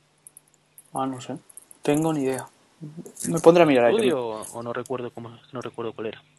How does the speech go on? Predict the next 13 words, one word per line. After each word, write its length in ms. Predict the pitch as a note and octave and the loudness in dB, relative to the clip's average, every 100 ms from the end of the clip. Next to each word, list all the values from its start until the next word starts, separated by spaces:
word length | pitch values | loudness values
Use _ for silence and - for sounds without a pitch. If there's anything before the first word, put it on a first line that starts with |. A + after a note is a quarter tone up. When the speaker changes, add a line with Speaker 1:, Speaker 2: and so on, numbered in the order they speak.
| - _ | -20 _
Speaker 1:
Me, 200 | D#3 C#3 | -10 -10
me 240 | - D3+ C#3 | -8 -4 0
lo 80 | |
apunto 400 | C3 - B2 B2+ | 0 -2 -8 -10
por 140 | D3 C3+ | -12 -12
aquí. 260 | - D3 - _ _ _ _ _ _ - - - _ - - _ - - - - - | -14 -20 -20 _ _ _ _ _ _ -20 -20 -20 _ -20 -20 _ -20 -20 -20 -20 -10
Vale. 100 | D2 | -6
Speaker 2:
Pues 140 | D2+ G#2+ | -6 -6
si 100 | G#2+ | -6
lo 80 | G2+ | -8
consigues, 380 | G2+ B2+ C#3 | -8 -4 -4
ya 80 | A#2+ | -4
sabes. 240 | - - | -6 -12